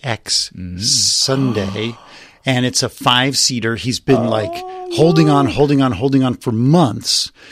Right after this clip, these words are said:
Speaker 1: And I said, "Okay," he's at a supercharger on his way back from the factory. I said, "Put down the seats and send me a picture." This is live.
Speaker 2: Yeah.
Speaker 1: Almost
Speaker 2: It's
Speaker 1: from
Speaker 2: not
Speaker 1: last
Speaker 2: live.
Speaker 1: night.
Speaker 2: That's a photo.
Speaker 1: Yeah.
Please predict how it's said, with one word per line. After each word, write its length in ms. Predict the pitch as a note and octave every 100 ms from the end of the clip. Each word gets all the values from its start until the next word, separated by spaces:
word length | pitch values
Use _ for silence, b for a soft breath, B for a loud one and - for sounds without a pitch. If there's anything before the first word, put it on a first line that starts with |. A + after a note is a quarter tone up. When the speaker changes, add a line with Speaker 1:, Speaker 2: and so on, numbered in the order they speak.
| B -
Speaker 1:
And 140 | B2
I 60 | A#2+
said, 220 | - C3+
"Okay," 340 | D#3+ - A#2+ - - -
he's 180 | C3+ C3+
at 80 | B2+
a 40 |
supercharger 680 | - C#3 C3+ - A#2+ G2+ G#2+
on 60 | G#2
his 140 | F#2+
way 140 | A#2
back 260 | A2+ A#2 G#2+
from 380 | - A#2+ G2+ - _
the 140 | - G2+ - -
factory. 420 | A#2+ B2+ C3 G2+
I 40 |
said, 200 | G2 A#2+ - _ -
"Put 160 | E3+
down 160 | F3+ E3+
the 60 |
seats 400 | D#3 C#3+ C3+ -
and 120 | C3+ -
send 160 | B2+
me 60 | A#2+
a 60 | G#2+
picture." 320 | A2+ - -
This 180 | A2+ D3
is 120 | C#3
live. 500 | D#3 D3 G#2+ A2+ - _
Speaker 2:
Yeah. 220 | F#2 E2+ E2 -
Speaker 1:
Almost 440 | B2 G2+ G2 -
Speaker 2:
It's 100 | A2
Speaker 1:
from 80 | B2+
Speaker 2:
not 60 | A#2+
Speaker 1:
last 100 | G#2+
Speaker 2:
live. 80 | F2+
Speaker 1:
night. 140 | A#2+
Speaker 2:
That's 140 | G#2+ A2+
a 40 |
photo. 400 | F#2+ F#2+ E2+ D#2 F2
Speaker 1:
Yeah. 280 | C3 G#2+ G2